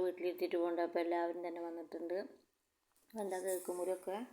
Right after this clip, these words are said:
ഒരുവിധമായിട്ടുണ്ട്, എല്ലാവർക്കും കൊടുത്തു തുടങ്ങിയിരിക്കുന്നു,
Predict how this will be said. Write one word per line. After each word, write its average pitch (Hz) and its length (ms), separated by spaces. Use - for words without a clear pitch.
ഒരുവിധമായിട്ടുണ്ട്, 190 760
എല്ലാവർക്കും 190 540
കൊടുത്തു 180 280
തുടങ്ങിയിരിക്കുന്നു, 175 560